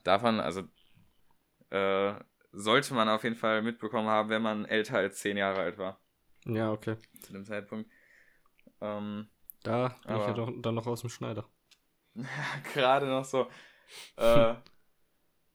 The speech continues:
Speaker 1: ich weiß nicht, ich würd jetzt sagen, kannst dich ja nochmal durchlesen, aber, äh, <laughs> das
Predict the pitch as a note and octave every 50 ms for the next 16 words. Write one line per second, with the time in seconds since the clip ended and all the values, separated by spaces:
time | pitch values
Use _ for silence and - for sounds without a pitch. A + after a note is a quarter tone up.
0 | _ _ _ _ F#2+ F#2 F#2+ - - F#2 F2+ G#2 G#2+ G2 - G#2 G#2 A2+ A2 -
1 | - A#2+ A2+ A2+ A2+ A#2 C3 A2+ A2 A2+ A#2 - C3 G#2+ A2 G#2+ G#2+ G#2+ A#2+ A#2
2 | A2 G#2+ A#2 B2 A#2+ B2 A#2 A2 A2 G#2+ A2+ A2 G#2+ G#2+ G#2+ G#2 - - G#2 -
3 | - - B2+ B2+ A#2+ - -